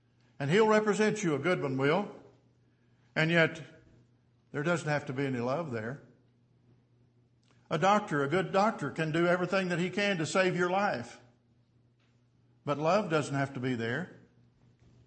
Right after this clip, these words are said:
And we could name other professionals. You see, how can this happen? How,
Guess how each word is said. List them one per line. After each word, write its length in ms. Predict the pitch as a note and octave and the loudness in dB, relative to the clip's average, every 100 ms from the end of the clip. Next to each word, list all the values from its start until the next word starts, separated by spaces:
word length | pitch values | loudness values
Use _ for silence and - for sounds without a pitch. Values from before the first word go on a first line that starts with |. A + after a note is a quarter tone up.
| _ _ - - | _ _ -14 -6
And 200 | C#3+ D3 | -4 -2
we 100 | D#3 | -2
could 140 | D#3 | -2
name 240 | D3 D3 | -2 -2
other 200 | D3+ D3 | -2 -2
professionals. 800 | C#3+ C#3 E3+ E3+ - A2 A2 - - - - _ _ _ _ _ _ _ _ _ _ _ _ _ _ | -2 -2 0 -2 -2 -8 -12 -16 -18 -20 -20 _ _ _ _ _ _ _ _ _ _ _ _ _ _
You 80 | - | -6
see, 360 | - G3 E3 B2+ - - - _ _ _ _ _ _ _ - | 2 4 4 0 -8 -18 -20 _ _ _ _ _ _ _ -2
how 160 | F3+ | 0
can 140 | G3+ F#3+ | 0 0
this 160 | F3+ | -2
happen? 420 | - G3 F3+ A2+ - - _ _ _ - - - - - - _ _ _ _ _ _ _ | -2 -2 -2 -6 -10 -18 _ _ _ -20 -20 -20 -20 -20 -20 _ _ _ _ _ _ _
How, 380 | E3+ G#3 A3+ | 0 2 2